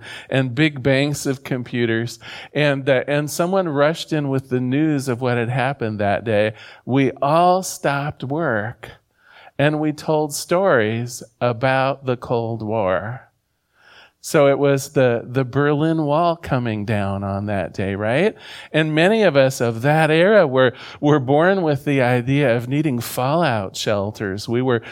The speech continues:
born with the idea of duck and cover if the A-bomb should fall. The, the whole idea of us not being safe in our own homes, in our own lives,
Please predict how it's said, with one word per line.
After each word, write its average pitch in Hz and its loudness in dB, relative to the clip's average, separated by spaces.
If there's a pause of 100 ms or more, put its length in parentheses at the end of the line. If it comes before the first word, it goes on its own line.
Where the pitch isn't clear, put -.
(160)
born 165 0
with 143 -2
the 135 0
idea 127 2
of 113 -4
duck 135 -2
and 117 -4
cover 160 0
if 113 -2
the 117 -2
A-bomb 123 -2
should 107 -8
fall. 98 -2
The, 127 2 (300)
the 147 0
whole 190 4
idea 147 2
of 131 0
us 127 -2
not 156 0 (280)
being 165 2
safe 165 0
in 131 -2
our 127 0
own 139 0
homes, 139 -4
in 123 -2
our 117 -2
own 131 -2
lives, 127 0